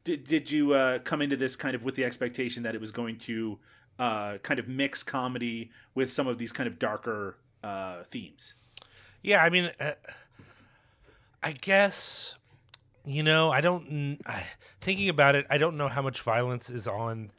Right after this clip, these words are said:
Speaker 2: their other projects, so I guess I should have been more surprised. But
Speaker 1: Right.
Speaker 2: for some reason, it just felt natural to the show.
Speaker 1: Mm-hmm.
Speaker 2: Uh, I, I, I guess maybe the extremity of it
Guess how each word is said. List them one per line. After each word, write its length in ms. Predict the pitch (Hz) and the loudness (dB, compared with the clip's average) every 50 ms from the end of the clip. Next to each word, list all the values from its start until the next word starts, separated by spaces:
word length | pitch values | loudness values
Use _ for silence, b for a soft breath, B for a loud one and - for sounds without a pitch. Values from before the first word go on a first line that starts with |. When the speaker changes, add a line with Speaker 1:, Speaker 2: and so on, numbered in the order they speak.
| _ _ - | _ _ -6
Speaker 2:
their 200 | 120 113 110 104 | -4 -4 -2 -4
other 200 | 117 110 110 101 | -4 -4 -6 -8
projects, 560 | - - - 98 92 101 - 160 202 196 - | -8 -6 -6 -4 -4 -4 -4 -6 -8 -6 -2
so 100 | - 139 | -2 -2
I 40 | 127 | 0
guess 220 | - 131 131 - | 0 -2 0 0
I 60 | 165 | 0
should 200 | 147 - - 147 | 0 0 0 -2
have 100 | 139 113 | 0 -2
been 260 | 127 120 113 127 131 - | -2 -4 -4 -6 -8 -10
more 240 | 120 117 113 113 113 | -10 -8 -8 -8 -6
surprised. 800 | - - 107 - - 95 92 92 98 113 147 185 175 - - B B B B B B B | -8 -10 -10 -10 -10 -8 -8 -6 -6 -6 -8 -8 -10 -12 -16 B B B B B B B
But 80 | - 143 | 0 0
Speaker 1:
Right. 60 | 135 | 0
Speaker 2:
for 100 | - 135 | 2 -2
some 200 | 131 - 170 165 | 0 0 0 2
reason, 240 | 165 165 147 156 156 | 2 0 0 2 0
it 120 | 135 131 | -2 -2
just 200 | - 139 139 - | -2 -2 -4 0
felt 240 | - 147 131 113 - | 0 0 0 0 -2
natural 500 | 113 107 107 120 120 - - 127 123 120 117 | -2 2 2 2 2 2 -2 -2 -2 -2 -4
to 160 | - - 123 | -6 -8 -8
the 120 | 104 98 | -6 -6
show. 400 | - - - - 113 147 165 - - _ B B B B B B B B | -6 -6 -6 -6 -6 -6 -6 -6 -8 _ B B B B B B B B
Speaker 1:
Mm-hmm. 40 | 110 | 0
Speaker 2:
Uh, 20 | |
I, 440 | 107 107 110 110 107 107 107 110 127 | 2 2 4 4 2 2 2 2 2
I, 260 | 131 - 135 139 139 139 139 | 4 4 4 2 4 8 10
I 40 | 151 | 10
guess 240 | 135 151 180 170 - | 10 10 6 4 4
maybe 180 | 180 175 170 156 | 2 2 2 4
the 160 | 143 143 135 | 2 2 2
extremity 640 | 117 - - - - - 131 131 131 127 123 120 110 | 2 0 -2 0 2 4 4 4 4 2 2 2 2
of 160 | 104 101 104 | 0 -2 -2
it 220 | 104 104 98 - | -4 -4 -4 -6